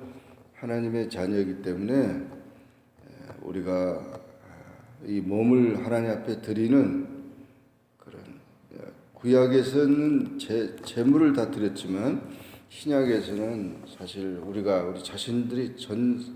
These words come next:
자신이, 산 제물이 되어야 된다는 것이죠. 이것이 드릴 영적 예배니라. 하나님, 하나님을 기쁘시게 하는 예배 생활이라는 것이죠. 그리고 세대를 본받지 말아라.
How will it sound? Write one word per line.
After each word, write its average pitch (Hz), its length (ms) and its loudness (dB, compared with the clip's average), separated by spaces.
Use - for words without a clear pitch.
자신이, 131 1000 0
산 101 320 -6
제물이 101 520 -2
되어야 92 280 -2
된다는 90 460 -10
것이죠. - 340 -16
이것이 113 380 0
드릴 131 520 2
영적 113 460 2
예배니라. 92 500 0
하나님, 107 340 -6
하나님을 113 640 -2
기쁘시게 131 500 -4
하는 123 640 0
예배 101 320 -2
생활이라는 101 720 -8
것이죠. - 280 -20
그리고 117 680 0
세대를 147 560 6
본받지 123 460 4
말아라. 92 280 -8